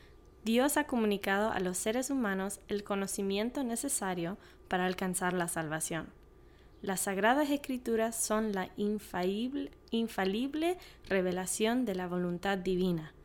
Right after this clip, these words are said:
Son la norma del carácter, el criterio para evaluar la experiencia, la revelación autorizada de las doctrinas y un registro fide-,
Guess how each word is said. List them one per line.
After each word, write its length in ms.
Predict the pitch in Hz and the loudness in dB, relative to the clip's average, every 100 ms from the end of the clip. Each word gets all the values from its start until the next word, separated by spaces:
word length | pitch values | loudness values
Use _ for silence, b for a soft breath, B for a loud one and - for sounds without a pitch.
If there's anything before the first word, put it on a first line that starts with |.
| b b b b | b b b b
Son 380 | - - 240 247 | -6 4 6 6
la 120 | 214 | 4
norma 540 | 202 208 247 285 294 285 | 2 4 4 4 4 2
del 240 | 220 - | 2 0
carácter, 540 | - 175 175 - - - - b - | -2 -2 -4 -6 -12 -12 -18 b -4
el 160 | 196 190 | -2 -2
criterio 600 | 185 185 233 240 262 247 | -2 -2 2 2 2 2
para 180 | 185 180 | 0 2
evaluar 400 | 175 175 190 220 | 0 2 2 2
la 100 | 208 | 0
experiencia, 840 | - - 190 190 233 285 - 359 392 B B | -4 -4 0 2 2 2 0 -4 -6 B B
la 180 | 180 185 | -2 0
revelación 840 | 175 180 175 170 165 - 214 285 359 B B - | 2 0 0 -2 -4 0 2 2 0 B B -6
autorizada 800 | 180 190 185 180 214 220 233 208 | -4 -2 -2 0 2 4 4 2
de 100 | 180 | 0
las 160 | 175 | -4
doctrinas 720 | 180 - - 240 269 294 311 - B B B - | -6 -6 -4 0 0 0 -2 -8 B B B -6
y 220 | 185 202 | 0 4
un 240 | 240 269 254 | 6 6 2
registro 760 | 190 185 247 254 - 294 320 B B - | -2 -4 -2 -2 0 0 0 B B -20
fide-, 600 | - 208 196 202 196 202 | -6 0 2 2 2 -2